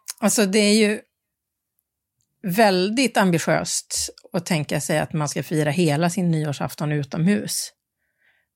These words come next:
Det tycker jag nog. Men, eh, vill man göra det så finns det ju förutsättningar.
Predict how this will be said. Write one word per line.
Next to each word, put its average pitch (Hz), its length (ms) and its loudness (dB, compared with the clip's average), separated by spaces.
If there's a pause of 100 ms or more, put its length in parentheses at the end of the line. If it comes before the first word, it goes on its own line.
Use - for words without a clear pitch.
(180)
Det 190 80 0
tycker 165 300 -2
jag 147 80 0
nog. - 240 -4 (1120)
Men, 175 480 0
eh, 170 280 -2 (800)
vill 180 280 2
man 240 160 2
göra 214 160 4
det 196 120 -2
så 180 140 -6
finns 175 220 0
det 208 80 -6
ju 180 40 -6
förutsättningar. 170 720 -4